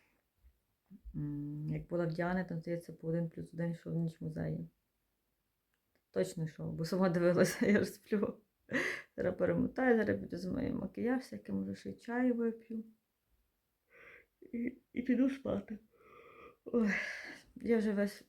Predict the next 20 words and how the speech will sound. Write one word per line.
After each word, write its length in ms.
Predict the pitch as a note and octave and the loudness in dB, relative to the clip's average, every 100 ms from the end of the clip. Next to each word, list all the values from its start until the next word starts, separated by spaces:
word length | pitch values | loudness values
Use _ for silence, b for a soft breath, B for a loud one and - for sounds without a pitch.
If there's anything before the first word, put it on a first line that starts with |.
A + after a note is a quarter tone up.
| - | -12
влог 400 | G3 A3+ A#3+ - | -4 -2 -2 -2
майже 220 | G#3 G3+ | -6 -6
змонтажувала, 760 | - G3 F#3+ F#3+ F#3+ F#3+ F#3 G3 | -6 -4 -4 -4 -10 -8 -6 -6
бо 200 | G3+ F#3+ | -4 -2
ми 120 | F#3+ | -4
приїхали, 800 | G#3 A3 D4 F4+ E4+ C#4+ C#4 C4+ - _ _ _ _ _ | -4 0 2 2 0 0 2 0 -2 _ _ _ _ _
не 140 | E3+ E3 | 0 2
їли, 360 | F#3+ A#3 A3+ | 4 2 2
нічого 380 | F#3+ F#3+ A3+ A3 | 0 -2 -4 -4
вже, 260 | G#3 G3 G3 - | 0 -2 -2 -8
там, 160 | - - _ _ _ - | -12 -14 _ _ _ -8
там 200 | A3 F#3+ | -4 -2
наїлись. 380 | F3+ F3+ F#3 - | 0 -2 -2 -6
Таке 180 | - | 2
відчуття, 340 | B3+ B3 - D#4 | 4 4 2 2
що 120 | B3 | 4
на 80 | A3 | 4
дні 260 | G3+ A3 | 4 2
народження 600 | G#3 G#3+ G#3+ G3 F3+ E3+ D#3+ | 4 4 4 4 2 0 -2
побували. 600 | E3 E3 E3 D#3+ E3+ | -2 -2 0 0 0